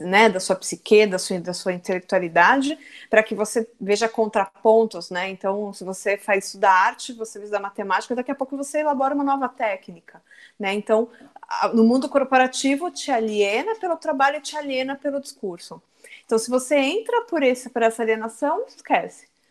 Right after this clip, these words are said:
né? É, você não vai ter capacidade de fazer essa crítica. Então, acho que eu sempre me mantive, até porque eu me mantinha, fazia clínica,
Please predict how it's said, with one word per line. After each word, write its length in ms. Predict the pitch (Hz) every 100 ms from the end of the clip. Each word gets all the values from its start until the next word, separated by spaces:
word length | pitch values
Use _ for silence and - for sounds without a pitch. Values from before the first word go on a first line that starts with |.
| _
né? 300 | 196 180 202 214 _ _ _ _
É, 440 | 180 175 175 175 - _ - - 202 190
você 220 | 196 208
não 100 | 220
vai 160 | 226 226
ter 100 | 226
capacidade 440 | 233 233 233 226
de 40 | 226
fazer 120 | 233
essa 180 | 226 277
crítica. 500 | 220 190 - 185 180 - -
Então, 120 | 240
acho 120 | 247
que 40 |
eu 40 | 294
sempre 300 | 370 392 427
me 120 | 403
mantive, 920 | 370 330 311 - 285 285 285 302 294 -
até 240 | 220 233 302
porque 260 | 349 311
eu 80 | 294
me 120 | 277
mantinha, 600 | 262 262 254 220 190 175 -
fazia 260 | 208 285
clínica, 800 | 294 269 254 240 214 - 196 170